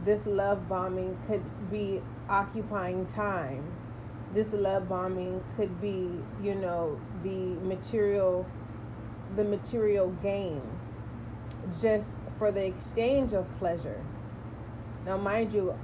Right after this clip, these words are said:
all of you, it's not attacked, it's not attached to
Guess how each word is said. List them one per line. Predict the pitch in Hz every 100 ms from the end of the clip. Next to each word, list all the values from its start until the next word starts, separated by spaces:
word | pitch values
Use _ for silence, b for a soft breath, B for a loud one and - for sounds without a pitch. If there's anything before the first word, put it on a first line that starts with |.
| -
all | 190 196 220
of | 240 226
you, | 233 233 220 -
it's | 214 196
not | 208 208 196 196
attacked, | - - 170 175 - - 208
it's | 190 202
not | 208 202 -
attached | 196 - - 254 214 - - -
to | - 254 220 185